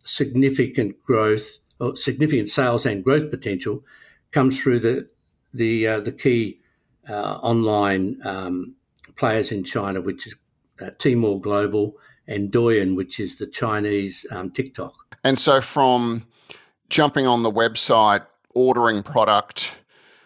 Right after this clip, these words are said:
Speaker 2: waiting for it to arrive, like, how long does it normally take to turn up to your front door? Is, uh, is it a matter of, if you're an Australian customer, a matter of a couple of days?
Speaker 1: Yeah, just a matter of days. And,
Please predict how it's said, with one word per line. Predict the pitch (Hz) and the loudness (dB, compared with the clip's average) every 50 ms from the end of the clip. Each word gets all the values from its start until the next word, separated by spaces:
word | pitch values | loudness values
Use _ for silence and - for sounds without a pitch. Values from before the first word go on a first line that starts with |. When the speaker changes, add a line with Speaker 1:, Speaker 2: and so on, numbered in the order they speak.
| _ _ - | _ _ -2
Speaker 2:
waiting | 123 110 110 110 110 104 104 | 2 2 2 4 2 -2 -4
for | - - 113 110 87 | -4 -2 0 0 0
it | - | -2
to | - 110 | -2 -2
arrive, | 104 110 110 107 98 95 101 101 | 0 2 2 4 4 2 2 0
like, | 110 120 117 - | 0 -2 -2 -2
how | 139 147 165 156 143 | -2 -2 0 2 4
long | 127 123 127 131 | 4 2 2 0
does | 123 120 101 | -2 -4 -6
it | 113 - | -6 -6
normally | 107 117 113 113 110 107 | -4 -4 -4 -4 -4 -4
take | - - 120 113 110 - | -2 0 0 0 -2 -2
to | - 120 110 | -6 -6 -6
turn | 104 - - 123 117 113 | -6 -4 -2 -2 0 0
up | 104 - | -2 -4
to | - 113 | -4 -8
your | 110 | -6
front | - - 117 104 98 - | -4 -2 -2 -2 -2 -4
door? | - 123 123 113 101 98 | -4 -2 -2 0 0 -2
Is, | 98 - - - | -2 -2 -2 2
uh, | 107 101 95 95 - - | 2 2 2 2 0 -4
is | - 110 104 | -6 -8 -6
it | 101 98 | -4 -4
a | 101 | -2
matter | 104 107 110 110 110 110 107 | 0 0 2 2 0 0 -2
of, | 104 101 - | -2 -2 -4
if | 113 - - | -6 -4 -2
you're | 117 104 | -2 -2
an | 98 95 | -2 -2
Australian | 92 92 - - 110 110 110 113 110 104 | -4 -4 -2 0 0 0 0 0 -4 -6
customer, | 98 - 110 101 - - 117 107 104 98 92 92 95 - _ _ - _ _ _ - | -4 -4 -4 -4 -4 -4 -4 -2 -2 0 0 -2 -2 -6 _ _ -20 _ _ _ -10
a | 92 | -4
matter | 104 104 107 110 110 101 | -2 0 2 2 0 0
of | 92 | -2
a | 98 | -4
couple | - - 110 - 107 104 | -4 -6 -6 -4 -4 -8
of | 95 | -6
days? | 98 - 98 113 135 160 190 - - | -4 -4 -2 -2 -2 -4 -4 -4 -4
Speaker 1:
Yeah, | 113 107 104 | -2 -2 -2
just | 98 - 143 135 135 | 0 0 0 0 0
a | - 101 | -2 -2
matter | 101 98 95 95 95 | 0 0 0 -2 -4
of | 92 - | -6 -6
days. | - 101 98 95 95 95 92 - - - - | -6 -4 -4 -2 -2 -4 -4 -6 -8 -10 -10
And, | - 107 101 104 117 117 | -8 -8 -6 -6 -6 -10